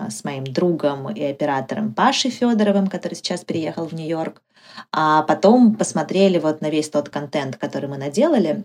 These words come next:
и поняли, что пора его как-то официально оформить под одной крышей.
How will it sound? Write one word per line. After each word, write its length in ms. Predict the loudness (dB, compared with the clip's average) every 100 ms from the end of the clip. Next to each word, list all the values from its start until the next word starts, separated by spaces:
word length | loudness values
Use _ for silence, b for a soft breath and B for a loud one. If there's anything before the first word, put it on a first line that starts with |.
| -10
и 260 | -4 0
поняли, 380 | 0 0 0 2
что 180 | 0 -6
пора 240 | -6 -4
его 300 | -2 -2 -4
как-то 680 | -6 -8 -10 -8 -6 -4 -8 B B B -12
официально 680 | -8 -2 2 2 2 -2
оформить 680 | -4 -6 -4 -2 -2 -6 -10 -6
под 140 | -4
одной 320 | -4 -4 -6
крышей. 640 | -4 0 2 2 2 2